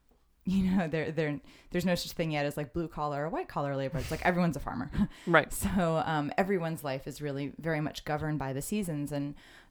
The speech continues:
Speaker 1: you know, it's really artists, um, you know, I guess what I was gonna say, you know, in the Northern Renaissance, who started paying a lot of attention to,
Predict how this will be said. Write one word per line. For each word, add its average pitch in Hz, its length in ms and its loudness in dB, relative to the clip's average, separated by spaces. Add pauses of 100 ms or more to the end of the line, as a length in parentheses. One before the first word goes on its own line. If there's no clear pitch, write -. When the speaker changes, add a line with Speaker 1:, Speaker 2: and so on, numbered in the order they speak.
Speaker 1:
you 175 100 -2
know, 147 180 4
it's - 240 -2
really 180 520 2
artists, 156 800 -2
um, 139 540 0 (260)
you 170 160 -4
know, - 320 -4 (320)
I - 100 -6
guess - 400 -6 (800)
what 165 260 0
I - 200 2
was 160 180 4
gonna 180 180 4
say, 160 300 0
you 147 140 -2
know, 147 60 0
in 165 120 0
the 156 80 0
Northern 139 320 0
Renaissance, 175 540 2
who 156 80 -6
started 151 320 0
paying 151 640 0
a 151 80 0
lot 139 180 0
of 131 100 -4
attention 156 520 -4
to, 139 440 -2